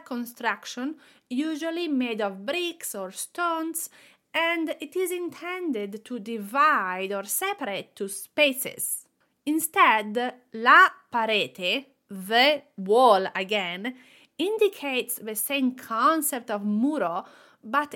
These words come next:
it refers more specifically to the interior walls of a house, of a building. It indicates more specifically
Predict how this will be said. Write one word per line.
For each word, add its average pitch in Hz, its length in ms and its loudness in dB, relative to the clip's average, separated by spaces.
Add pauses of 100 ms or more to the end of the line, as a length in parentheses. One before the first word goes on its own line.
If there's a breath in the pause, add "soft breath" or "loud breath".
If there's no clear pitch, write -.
it 339 260 -6
refers 339 680 -2
more 254 260 0
specifically 233 1400 0 (200 soft breath)
to 269 140 -6
the 262 80 -4
interior 320 880 -2
walls 220 720 -2 (300)
of 254 200 0
a 214 60 -2
house, 202 720 2 (140)
of 208 240 -6
a 202 40 -6
building. 190 720 -2 (280)
It 285 240 -4
indicates 254 840 -2
more 254 240 0
specifically 247 1120 -6